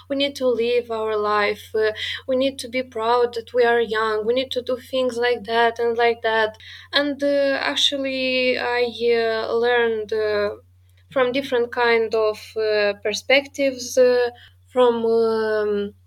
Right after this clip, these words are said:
different people, and actually from, uh, my experience that I know, uh, that life is, uh, not infinity,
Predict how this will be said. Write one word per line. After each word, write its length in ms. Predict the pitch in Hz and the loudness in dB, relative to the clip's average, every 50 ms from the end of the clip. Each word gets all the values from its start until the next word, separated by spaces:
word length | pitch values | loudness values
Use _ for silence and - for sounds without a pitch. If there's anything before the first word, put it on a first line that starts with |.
| _ _ 226 | _ _ -2
different 520 | 220 277 269 - 240 220 208 208 202 196 | -2 -2 0 2 0 0 0 0 -2 -4
people, 500 | - 269 285 277 277 269 262 262 254 254 - | -2 -2 -2 -2 0 0 2 2 2 2 2
and 280 | 247 254 254 254 247 | 0 0 0 0 0
actually 680 | 233 262 254 - - - 254 247 240 247 247 247 247 247 | 0 0 0 -2 -2 0 0 0 2 2 2 0 -2 -4
from, 500 | 247 - - 240 240 233 233 226 226 220 | -4 -2 0 2 2 2 2 0 -2 -4
uh, 560 | 220 220 220 214 214 214 214 214 208 208 202 208 - _ _ _ - | -4 -2 -2 -2 -2 0 0 0 0 -2 -4 -8 -14 _ _ _ -2
my 140 | 269 254 240 | 2 2 2
experience 720 | 233 240 - - 269 277 277 285 277 277 277 277 269 - | 2 0 -4 -2 0 2 4 4 4 2 2 0 -2 -4
that 380 | - - 247 247 247 240 247 - | -2 0 2 2 0 -2 -4 -4
I 180 | - - 240 233 | -2 0 0 2
know, 460 | 233 240 240 240 240 240 226 214 220 | 2 2 4 4 4 4 2 2 0
uh, 400 | 220 220 214 214 214 - - - | -2 -2 -2 -2 -2 -2 -4 -2
that 220 | 226 240 240 240 247 | -4 -4 -2 0 0
life 400 | 247 247 240 233 240 233 233 - | 2 4 4 4 4 2 2 0
is, 380 | 240 226 226 214 208 - - - | 2 2 2 2 0 -4 -6 -2
uh, 460 | 214 208 208 202 202 202 202 - 240 - - _ _ | -2 0 0 0 -2 -2 -4 -6 -8 -12 -16 _ _
not 240 | 233 233 226 226 226 | 0 0 0 2 0
infinity, 800 | 208 208 202 202 - 220 247 277 294 285 - 311 302 320 320 | -2 -2 -2 -2 -2 0 0 0 -2 -2 0 2 2 2 0